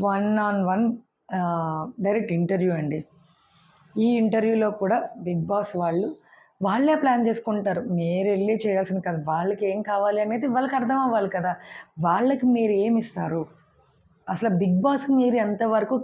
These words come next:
కరెక్ట్, బిగ్ బాస్‌కి మీరు ఎంతవరకు యూజ్ అవుతది? మీ వల్ల బిగ్ బాస్‌కి ఏమొస్తది అనే విషయం అయితే తెలియాలి కదండి.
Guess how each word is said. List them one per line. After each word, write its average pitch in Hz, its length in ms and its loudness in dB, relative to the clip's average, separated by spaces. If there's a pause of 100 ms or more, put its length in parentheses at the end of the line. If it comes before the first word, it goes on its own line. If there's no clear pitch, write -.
కరెక్ట్, 180 360 -2 (720)
బిగ్ 190 360 2
బాస్‌కి 262 340 0
మీరు 269 160 4
ఎంతవరకు 208 480 0
యూజ్ 196 300 4
అవుతది? 165 420 0 (500)
మీ 220 280 4
వల్ల 254 220 4
బిగ్ 220 260 2
బాస్‌కి 220 340 -2
ఏమొస్తది 185 560 -2
అనే 190 200 -2
విషయం 196 380 -2
అయితే 196 200 -2
తెలియాలి 220 340 0
కదండి. 226 340 0